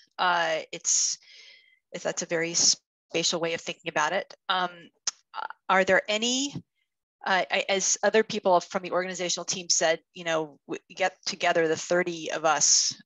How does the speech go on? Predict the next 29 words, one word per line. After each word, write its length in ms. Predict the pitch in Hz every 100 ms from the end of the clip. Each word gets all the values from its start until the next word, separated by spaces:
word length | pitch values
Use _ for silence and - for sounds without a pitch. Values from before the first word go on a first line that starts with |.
| -
um, 180 | 165
from 180 | 160 165
around 220 | 160 160
the 80 | 160
world, 240 | 156 165 160
we 80 |
could 140 | 165 170
talk 240 | 156 160
about 200 | - 139
these 240 | 151 - -
things, 460 | 156 156 147 - -
uh, 160 | 156 156
for 120 | 165
hours, 360 | 143 156 151 -
but 220 | - 143 -
we 120 | 156
really 280 | 165 160 151
have 220 | 156 -
to, 220 | - 151 - - - - - _ -
um, 240 | 156 147 _ _ _ _ - _ _
put 140 | 202
an 120 | 165 165
end 140 | 165
to 120 | 165
it 80 | 156
at 60 | -
some 180 | 180
point. 300 | 180 156 139 - - - - - -
Uh, 300 | 180 170 160